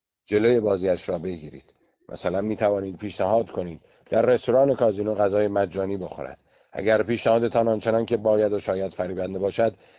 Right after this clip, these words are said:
هلن برای خوردن غذا دست از بازی با اسلات ماشین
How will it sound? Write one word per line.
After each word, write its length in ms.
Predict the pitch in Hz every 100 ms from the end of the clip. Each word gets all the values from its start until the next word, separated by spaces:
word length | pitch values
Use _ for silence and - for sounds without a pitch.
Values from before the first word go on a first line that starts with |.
| _
هلن 360 | - 110 127 127
برای 260 | 110 104
خوردن 440 | 95 85 85 87 85
غذا 380 | 85 82 98 92 - _ _
دست 260 | 113 127 123
از 180 | 107
بازی 340 | 90 87 80 95
با 140 | 90
اسلات 440 | 85 - 90 80 85
ماشین 420 | 82 98 95